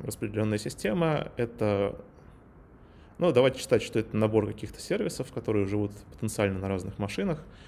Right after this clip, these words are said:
И вот есть некоторый клиент снаружи, который, э, с этой системой общается. Вся коммуникация, давайте считать, что она устроена через, э, R P C. То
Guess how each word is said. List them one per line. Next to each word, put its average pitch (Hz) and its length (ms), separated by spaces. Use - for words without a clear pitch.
И - 100
вот 143 180
есть 127 160
некоторый 120 280
клиент 113 340
снаружи, 147 460
который, 113 640
э, 104 180
с 107 60
этой 120 100
системой 127 380
общается. - 580
Вся - 120
коммуникация, 151 480
давайте 143 200
считать, - 120
что - 140
она 120 80
устроена 110 320
через, 104 400
э, 101 340
R 107 80
P - 100
C. - 180
То 202 80